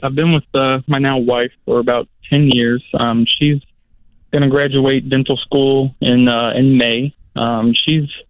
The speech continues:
so she's bringing in about seven hundred and fifty thousand dollars in student loans. Um,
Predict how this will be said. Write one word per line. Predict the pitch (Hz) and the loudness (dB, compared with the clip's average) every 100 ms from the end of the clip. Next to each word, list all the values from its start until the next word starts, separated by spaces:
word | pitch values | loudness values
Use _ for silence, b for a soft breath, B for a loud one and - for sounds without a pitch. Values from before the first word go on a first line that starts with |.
| _ b _ _ _ _ _ | _ b _ _ _ _ _
so | 135 | -4
she's | 185 190 | 0 0
bringing | 160 180 156 147 | 2 2 2 0
in | 143 | 0
about | 131 135 131 123 _ - - | 0 0 0 -4 _ -8 -4
seven | 156 147 | 0 0
hundred | 143 143 127 | 0 -2 0
and | 120 - | -4 -2
fifty | 147 - 135 131 _ | -4 -2 -4 -4 _
thousand | 123 127 127 127 123 | -4 -2 0 2 2
dollars | 117 117 120 120 | 2 0 -2 0
in | 117 117 | 0 0
student | - 120 120 117 | -2 0 0 0
loans. | 120 117 113 120 - - - | 0 0 0 0 -4 -14 -6
Um, | - 117 113 - | -4 -2 -2 -2